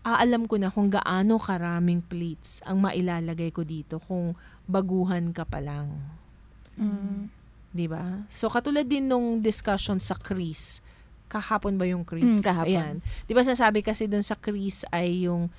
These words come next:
Speaker 1: hindi mo na ma-unfold yun. <laughs> 'Di ba, yung parang pag na-fold mo na, pag ano mo, may mark na
Speaker 2: May,
Speaker 1: siya.
Speaker 3: mm, may mark na.
Speaker 1: So,
Speaker 2: Bawal na plancha.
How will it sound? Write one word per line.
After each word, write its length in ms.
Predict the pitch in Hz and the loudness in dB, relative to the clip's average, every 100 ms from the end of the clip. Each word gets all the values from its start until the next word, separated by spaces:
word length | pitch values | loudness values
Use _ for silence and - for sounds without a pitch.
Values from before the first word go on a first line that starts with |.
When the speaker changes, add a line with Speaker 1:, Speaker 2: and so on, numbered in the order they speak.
| - | -6
Speaker 1:
hindi 220 | - 208 | 2 4
mo 160 | 208 202 | 6 6
na 160 | 196 202 | 4 4
ma-unfold 800 | 180 - 190 190 202 190 185 175 | 4 4 2 0 0 2 2 6
yun. 140 | 202 - | 6 6
<laughs> 60 | - - - - - | -8 -20 -20 -20 -16
'Di 100 | - | 6
ba, 140 | 254 277 | 10 10
yung 140 | 294 | 8
parang 260 | 277 247 240 | 8 8 6
pag 220 | 240 247 | 4 4
na-fold 360 | 247 254 320 277 | 4 6 6 6
mo 140 | 262 | 4
na, 160 | 190 175 | 4 4
pag 200 | 226 240 | 4 4
ano 120 | 269 | 6
mo, 100 | 226 | 6
may 140 | 269 | 6
mark 320 | 285 220 190 | 6 4 2
na 160 | 185 208 | 0 0
Speaker 2:
May, 80 | 220 | 2
Speaker 1:
siya. 80 | 196 | 6
Speaker 3:
mm, 160 | 269 | 8
may 160 | 240 220 | 8 8
mark 240 | 196 170 | 6 2
na. 140 | 175 165 | 0 4
Speaker 1:
So, 160 | 220 | 8
Speaker 2:
Bawal 100 | 226 | 8
na 100 | 220 208 | 6 4
plancha. 400 | 202 202 - | 4 2 0